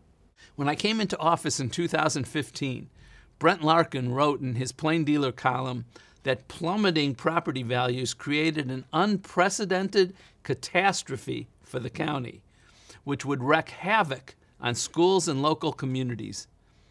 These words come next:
He noted that Cuyahoga property values declined by four billion dollars. He was not optimistic that we could fix it. But you know, sometimes it doesn't work out that way.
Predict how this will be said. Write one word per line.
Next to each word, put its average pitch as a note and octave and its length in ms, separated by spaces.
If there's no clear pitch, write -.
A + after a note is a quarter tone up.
He D3+ 140
noted F3+ 420
that C3+ 160
Cuyahoga E3+ 560
property E3+ 540
values D#3+ 640
declined F3 880
by C3 180
four C3+ 300
billion B2+ 440
dollars. A#2 600
He C3 100
was B2+ 180
not D#3 220
optimistic E3 720
that B2+ 100
we C3+ 140
could C3 160
fix - 340
it. A2 160
But C#3+ 200
you F3+ 60
know, G3 180
sometimes G3+ 440
it F#3 120
doesn't G3 260
work F#3 200
out F#3+ 200
that C#3 220
way. A#2+ 320